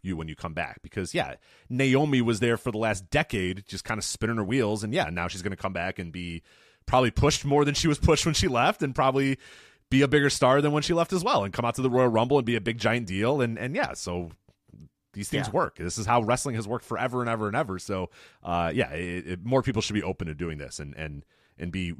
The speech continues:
Speaker 1: willing to leave for a little bit and come back, because a lot of, a lot of times it, it, it, it helps your career tremendously.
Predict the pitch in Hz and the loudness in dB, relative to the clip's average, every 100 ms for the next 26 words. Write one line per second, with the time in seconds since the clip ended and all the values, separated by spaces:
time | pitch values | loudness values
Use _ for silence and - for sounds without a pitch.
0 | - _ 120 131 185 147 117 92 76 - | -14 _ 0 6 6 6 2 -2 -10 -2
1 | 120 104 92 - 98 87 82 85 80 - | -2 0 -4 -4 -4 -4 -6 -6 -6 -6
2 | 82 - 82 71 60 - 73 - 73 - | -8 -6 -6 -8 -14 -14 -12 -8 -8 -10
3 | - _ _ - 90 87 - _ _ 123 | -18 _ _ -8 -6 -6 -8 _ _ 2
4 | 156 135 107 95 95 95 87 90 - 85 | 2 0 -2 -6 -6 -8 -8 -12 -8 -6
5 | - - 76 78 67 76 67 - | -4 -6 -10 -10 -10 -12 -14 -18